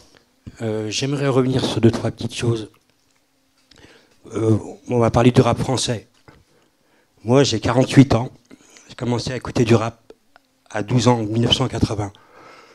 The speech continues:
C'est du rap américain. Après, les N T M I A M, ils sont arrivés. Et je, on pouvait voir N T M I A M,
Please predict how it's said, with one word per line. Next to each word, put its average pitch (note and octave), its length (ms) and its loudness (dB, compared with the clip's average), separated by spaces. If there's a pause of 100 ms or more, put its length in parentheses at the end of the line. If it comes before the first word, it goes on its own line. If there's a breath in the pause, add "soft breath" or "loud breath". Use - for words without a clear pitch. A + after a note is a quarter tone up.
(720 soft breath)
C'est - 180 -6
du A#2+ 100 2
rap C3 200 2
américain. A#2+ 640 2
Après, - 260 -8
les C3 80 -2
N B2+ 160 2
T - 100 -4
M C3 120 2
I B2+ 180 2
A C3 60 2
M, B2 80 -2
ils A#2+ 60 -2
sont B2 140 -2
arrivés. A#2 400 0 (840 soft breath)
Et A2+ 100 -2
je, A#2+ 280 6
on - 60 -6
pouvait B2+ 240 0
voir B2 240 0
N B2 140 0
T C3 100 4
M B2 140 4
I B2 100 6
A C3+ 80 4
M, C#3+ 200 -2